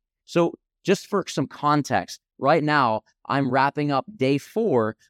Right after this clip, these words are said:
of a four-day event by Tony Robbins called Leadership Academy, which is absolutely incredible. Some of the most outstanding world leaders in their niches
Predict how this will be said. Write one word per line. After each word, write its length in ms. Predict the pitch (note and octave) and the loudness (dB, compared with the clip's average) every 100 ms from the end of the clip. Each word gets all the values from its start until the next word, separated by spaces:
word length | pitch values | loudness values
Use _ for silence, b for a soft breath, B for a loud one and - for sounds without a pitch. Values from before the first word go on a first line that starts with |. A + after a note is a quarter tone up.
| - | -4
of 180 | A#2+ | -2
a 120 | A#2+ A#2 | -2 -4
four-day 960 | - D#3+ E3+ F#3 F3 D3 C#3+ C#3 C3+ _ _ A#2 | -8 -6 -2 -2 0 0 0 0 -2 _ _ -6
event 640 | A2+ G#2+ E3 B2+ F2 - _ _ - | -4 2 2 2 -2 -14 _ _ 0
by 140 | B2+ | 2
Tony 320 | B2 E3 D#3+ | 2 0 -2
Robbins 480 | D3+ E3+ D#3+ A#2+ A2 | 0 2 2 0 -4
called 440 | - C#3+ C#3 B2+ A2 _ - | -4 0 2 0 -4 _ -10
Leadership 680 | A2+ D3+ E3 E3 - D3 - | -2 0 2 0 -2 -4 -4
Academy, 720 | A#2 - - C3 B2+ G2 D#2+ - _ - | -10 -8 0 2 4 2 -4 -12 _ -6
which 180 | B2+ - | -2 0
is 180 | B2+ - - | 0 -2 -2
absolutely 800 | D3+ F3+ F#3+ - D#3 D#3 C#3+ C#3 | 2 2 0 -6 -4 -2 -4 -4
incredible. 680 | B2+ A#2+ - D#3 C3 E2 - b | -4 -4 0 2 2 -4 -10 b
Some 220 | - D3 | -2 0
of 140 | D3+ C3+ | 0 0
the 100 | C3+ | -2
most 400 | B2+ B2+ A#2+ - - | 0 0 -2 -6 0
outstanding 760 | C#3 F3 - - D#3+ D#3 C3+ | 2 0 -4 -4 -2 0 -2
world 260 | B2 D3+ D3+ | 0 0 0
leaders 460 | C3+ C#3 B2+ B2+ - | 0 2 0 -2 -2
in 200 | C#3 D3 | -2 0
their 140 | D3 | 0
niches 540 | C3 B2+ - A#2 A2 | 0 -2 -2 -2 -2